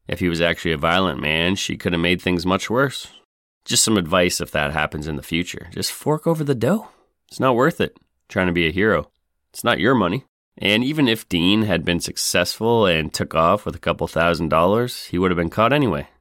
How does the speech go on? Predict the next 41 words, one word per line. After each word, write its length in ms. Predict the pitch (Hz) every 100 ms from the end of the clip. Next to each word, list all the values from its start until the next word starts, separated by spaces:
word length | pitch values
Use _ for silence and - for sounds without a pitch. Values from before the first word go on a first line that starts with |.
| _
'cause 300 | 85 85 78
they 140 | 80
knew 220 | 80 85 95
where 200 | 90 90
he 160 | 92
lived. 500 | 87 76 71 - - - _ _ _ -
Dean's 360 | 107 110 104
lawyer, 500 | 92 101 117 101 147 135
Stephen 560 | - - 107 107 95 90
Geary, 560 | 92 123 131 98 - _ _ _
trying 280 | - 117 101
to 60 | 85
garner 420 | 80 92 92 92
some 220 | - 82
sympathy 640 | - - - 117 90 - 85
from 180 | -
the 100 | 78
judge, 400 | 71 98 110 98
said, 260 | - 78 71
quote, 400 | - 82 80 - _ _
"He 160 | - 147
told 320 | - 208 220
the 80 | 208
police 500 | 127 110 131 185 -
it 120 | 101
was 160 | 80 -
stupid, 720 | - - 180 247 - - - _ _ _
and 140 | - 101
he 80 | 110
was 180 | 110
very 300 | 98 160 165
sorry, 600 | 147 - 139 170 101 - _ _
but 100 | -
he 80 | 147
was 140 | 175 107
desperate 420 | 104 147 - 87
for 140 | -
money," 440 | 73 87 135 92 - _ _ _ _ - -
end 180 | 120
quote. 260 | - - - _ _ _ -
The 240 | 92 90